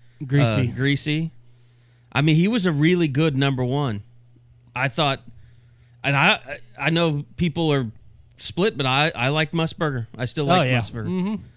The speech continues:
Speaker 2: I like being, I like that Musburger was on Hard Knocks just to hear him again.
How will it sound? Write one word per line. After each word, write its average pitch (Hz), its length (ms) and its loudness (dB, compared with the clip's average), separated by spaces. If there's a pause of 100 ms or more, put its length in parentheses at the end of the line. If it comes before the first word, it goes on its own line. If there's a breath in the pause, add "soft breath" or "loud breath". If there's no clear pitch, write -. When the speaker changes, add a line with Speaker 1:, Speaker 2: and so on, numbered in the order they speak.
(120)
Speaker 2:
I 156 140 0
like 185 240 0
being, 185 260 0
I 180 120 -2
like 233 200 0
that 180 140 -4
Musburger 180 580 0 (460 soft breath)
was 151 180 2
on 160 180 2
Hard 151 340 2
Knocks 139 380 0
just 151 220 -4 (120)
to 143 120 -2
hear 156 240 2
him 120 100 0
again. 101 360 -10